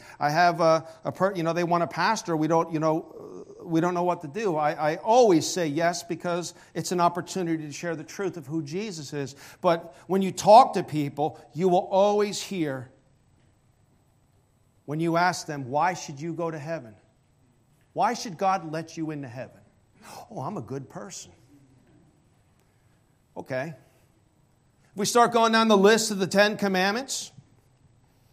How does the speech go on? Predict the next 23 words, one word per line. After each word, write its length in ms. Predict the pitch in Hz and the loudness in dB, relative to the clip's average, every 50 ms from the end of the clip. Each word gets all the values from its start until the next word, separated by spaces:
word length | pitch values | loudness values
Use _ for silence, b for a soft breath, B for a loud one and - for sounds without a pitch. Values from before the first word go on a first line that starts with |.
| _ _ _ _ _ _ _ _ _ _ _ _ _ _ _ _ _ _ _ _ _ _ _ _ _ _ _ _ _ _ _ _ _ _ _ _ _ _ - | _ _ _ _ _ _ _ _ _ _ _ _ _ _ _ _ _ _ _ _ _ _ _ _ _ _ _ _ _ _ _ _ _ _ _ _ _ _ 10
I'll 160 | 214 220 208 | 10 10 10
ask, 240 | 196 208 214 - - | 10 8 6 4 0
"Have 160 | 214 202 175 | -2 -2 0
you 60 | 202 | 0
ever 140 | 202 208 214 - | 0 0 0 -2
stole 340 | - - 247 269 285 233 | -2 0 2 2 2 2
anything?" 440 | 165 139 123 101 - 135 120 95 98 - _ _ _ _ _ _ _ _ _ _ _ _ | 0 -2 -4 -6 -10 -12 -12 -14 -16 -20 _ _ _ _ _ _ _ _ _ _ _ _
"Oh, 100 | - 226 | -2 -2
yeah." 300 | 220 208 240 247 214 120 - - _ _ _ _ _ _ _ _ _ _ _ _ _ _ _ _ _ _ _ _ _ _ _ _ - | -2 -2 -4 -8 -8 -10 -14 -18 _ _ _ _ _ _ _ _ _ _ _ _ _ _ _ _ _ _ _ _ _ _ _ _ -14
"Well, 80 | 151 | -12
the 60 | 131 127 | -4 0
Bible 220 | 151 170 196 185 | 0 0 0 -2
says 220 | - - 151 131 | -6 -8 -10 -10
you 60 | 127 120 | -10 -12
shall 200 | - 156 151 147 | -12 -10 -10 -10
not 160 | 147 143 - | -10 -12 -14
steal." 340 | - - 302 294 - - _ _ _ _ _ _ _ _ _ _ _ _ _ | -14 -16 -16 -16 -18 -20 _ _ _ _ _ _ _ _ _ _ _ _ _
"So 200 | - - 170 156 | -8 -6 -4 -2
you're 140 | 143 143 147 | -2 -2 -4
admitting 340 | 143 143 180 196 170 165 151 | -2 -2 -2 -2 -2 -2 -2
you're 140 | 151 147 | -4 -4
a 60 | 131 120 | -4 -6
thief." 480 | - - 247 180 113 - - - - | -8 -8 -8 -8 -10 -10 -14 -20 -20